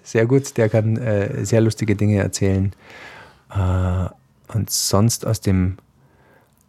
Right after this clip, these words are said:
Radio-Business. Mei, wo fang ich an? Wo hör ich auf? Sämtliche Musikchefs aus dem A-R-D-Verbund können dir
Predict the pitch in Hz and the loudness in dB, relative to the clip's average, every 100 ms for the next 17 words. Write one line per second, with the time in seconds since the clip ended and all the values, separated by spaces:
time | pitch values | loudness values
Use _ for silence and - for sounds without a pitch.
0 | _ - 135 95 92 113 113 107 - _ | _ -12 -2 2 2 2 2 2 0 _
1 | _ - 110 107 107 101 101 95 - - | _ 0 2 2 0 2 0 0 -2 -2
2 | - - - - - - _ _ _ _ | -2 -4 -6 -10 -14 -20 _ _ _ _
3 | _ _ _ _ _ _ _ _ _ _ | _ _ _ _ _ _ _ _ _ _
4 | _ _ _ _ _ _ _ _ _ 92 | _ _ _ _ _ _ _ _ _ -8
5 | 85 85 80 - _ _ - - - 85 | -6 -6 -10 -18 _ _ -20 -10 -4 -2
6 | 85 90 90 87 85 87 - 107 101 - | -2 -2 -2 -2 -2 -2 -2 -2 -4 -8
7 | - _ _ _ _ _ - - - _ | -20 _ _ _ _ _ -20 -20 -20 _
8 | - 104 98 95 101 98 - - 113 98 | -2 0 0 0 2 2 0 0 0 0
9 | 113 - 101 - 92 95 107 - 104 110 | -2 0 0 2 0 0 0 0 0 2
10 | 107 - - 98 95 92 95 | 2 0 0 2 2 2 2